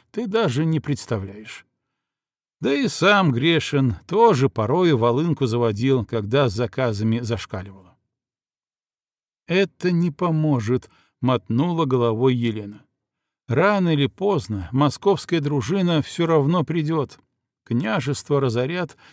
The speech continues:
тебя убьют, меня в монастырь постригут в самый глухой и дальний. Пока Василий тебя за человека не признает,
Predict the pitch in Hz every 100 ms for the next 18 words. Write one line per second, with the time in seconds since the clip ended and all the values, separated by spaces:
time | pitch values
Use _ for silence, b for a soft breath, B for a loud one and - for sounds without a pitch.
0 | b - 143 190 190 139 110 147 196 147
1 | b b 135 151 156 202 196 147 170 156
2 | - - 196 156 156 - 170 151 185 -
3 | b b - 196 202 175 147 160 - 170
4 | 165 143 156 156 151 139 147 _ _ _
5 | _ _ _ _ - 123 113 - 202 202
6 | 170 - - 170 190 160 - 123 104 170
7 | 156 139 - 123 107 170 185 151 131 131
8 | 110 120 196 190 151